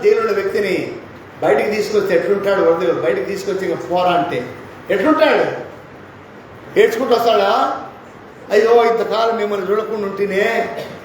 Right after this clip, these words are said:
ఇంతకాలం మీరు కనబడకుండా నేను ఏడ్చుకుంటూ వస్తాడా? గంతులు వేస్తాడు. స్వతంత్రుడిగా ఇక చేతులు కాళ్ళు పైకి ఊపేసి గంతులు వేసుకుంటూ తిరుగుతాడు. వీళ్ళ పాపం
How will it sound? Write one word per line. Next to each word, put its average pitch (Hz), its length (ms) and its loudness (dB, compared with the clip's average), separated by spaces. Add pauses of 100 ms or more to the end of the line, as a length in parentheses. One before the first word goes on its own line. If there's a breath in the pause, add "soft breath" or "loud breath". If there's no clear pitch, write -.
(120)
ఇంతకాలం 247 440 4
మీరు 247 120 4
కనబడకుండా 254 560 0
నేను 233 140 2
ఏడ్చుకుంటూ 262 400 2
వస్తాడా? 240 580 0 (800)
గంతులు 214 360 4
వేస్తాడు. 247 840 2 (1120)
స్వతంత్రుడిగా 262 560 4
ఇక 233 500 2 (240)
చేతులు 214 300 0
కాళ్ళు 202 380 -2
పైకి 190 340 0
ఊపేసి 196 500 2
గంతులు 190 280 0
వేసుకుంటూ 190 420 0
తిరుగుతాడు. 156 480 -4 (880)
వీళ్ళ 185 260 6
పాపం 202 460 0